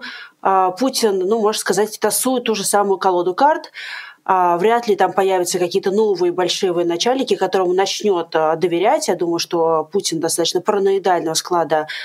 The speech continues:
характера человека, и человек, который боится, м, а, других людей, который никому не доверяет, который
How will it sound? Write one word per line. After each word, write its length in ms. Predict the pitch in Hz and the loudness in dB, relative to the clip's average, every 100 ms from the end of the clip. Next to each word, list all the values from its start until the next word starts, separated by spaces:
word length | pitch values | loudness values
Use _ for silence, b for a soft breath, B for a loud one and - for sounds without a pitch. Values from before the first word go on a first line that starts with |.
| B | B
характера 520 | - 190 185 - 180 - | -4 0 0 0 -2 -2
человека, 520 | - 185 254 330 233 | 0 2 2 2 2
и 320 | 185 180 175 | 2 2 0
человек, 240 | - 185 | 0 0
который 300 | 180 - 180 | 0 0 0
боится, 800 | 170 214 202 185 175 - 165 156 151 | 2 0 2 0 -2 0 2 2 0
м, 380 | 131 107 - - | -2 -2 -4 -4
а, 220 | - 180 | 0 0
других 360 | 175 190 170 - | 2 0 -2 -2
людей, 380 | 190 175 277 320 | -2 0 0 0
который 340 | 196 - 175 | -2 0 0
никому 320 | 175 175 175 | 0 0 0
не 140 | 170 165 | 0 0
доверяет, 560 | 175 175 247 294 269 | 0 2 2 2 0
который 340 | - 165 175 | -2 -4 -2